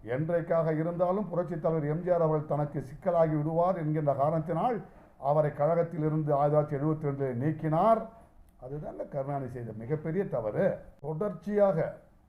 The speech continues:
ஆயிரத்தி தொள்ளாயிரத்தி எழுபத்தி ஏழு, எண்பது, எண்பத்தி நான்கு என்று மூன்று முறை தமிழக மக்களால் முதலமைச்சர் ப-, பதவிக்கு வேட்பாளராக போட்டியிட்டு நிராகரிக்கப்பட்டவர் தான் கருணாநிதி. மூன்று முறை தொடர்ந்து மக்கள் செல்வாக்கால்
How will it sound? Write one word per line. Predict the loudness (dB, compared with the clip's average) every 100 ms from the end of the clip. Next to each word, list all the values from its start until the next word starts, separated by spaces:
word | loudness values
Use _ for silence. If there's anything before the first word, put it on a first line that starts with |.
| _ _
ஆயிரத்தி | -8 -4 -2 -2 -2 -4
தொள்ளாயிரத்தி | -2 0 0 0 -4 -2
எழுபத்தி | -2 0 -2 -2 -2
ஏழு, | -2 -2 -2 -2
எண்பது, | -2 -2 -2 -2 -2
எண்பத்தி | -2 -2 -2 -4 -4
நான்கு | -2 -2 -2 -2
என்று | -2 -2 -2
மூன்று | 0 0 2 0 0 0
முறை | 2 2 2
தமிழக | 0 2 2 2
மக்களால் | 2 0 0 2 2 2
முதலமைச்சர் | 0 2 0 0 -2 -2
ப-, | 0 -2 -2 -12 -20 -4
பதவிக்கு | 0 2 0 -2 -2
வேட்பாளராக | -2 0 2 2 2 2 0
போட்டியிட்டு | -2 -2 -2 -2 0
நிராகரிக்கப்பட்டவர் | 2 4 6 6 6 4 4 4 4 4 4
தான் | 4 4 4
கருணாநிதி. | 2 2 2 0 -4 -12 -18 -14
மூன்று | -4 -2 0 0 2
முறை | 2 0 0
தொடர்ந்து | 0 4 4 2 0
மக்கள் | -2 -4 -2 -2
செல்வாக்கால் | 0 -4 0 0 0 2 2 2